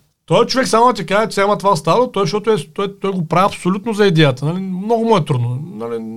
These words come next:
Супер му е трудно на тях като семейство. И той е успял преди петнайсет-двайсет години, като е решил да, да я запазва тая порода,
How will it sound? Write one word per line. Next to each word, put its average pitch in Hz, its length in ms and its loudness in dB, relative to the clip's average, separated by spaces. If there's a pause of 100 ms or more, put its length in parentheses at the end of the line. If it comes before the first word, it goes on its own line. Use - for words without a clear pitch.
(340)
Супер 233 340 0
му 156 120 -2
е 123 60 -4
трудно 123 260 -6 (280)
на 143 80 -6
тях 160 180 -2
като 143 140 -14
семейство. 135 380 -4 (760)
И 160 280 2 (160)
той 196 280 4
е 262 180 0 (520)
успял 185 480 0
преди 202 160 -2
петнайсет-двайсет 190 640 2
години, 196 180 -2
като 185 180 -4
е 151 40 2
решил 139 200 -2
да, 214 260 2
да 151 100 0
я 135 60 2
запазва 143 500 0
тая 147 260 0
порода, 117 340 -6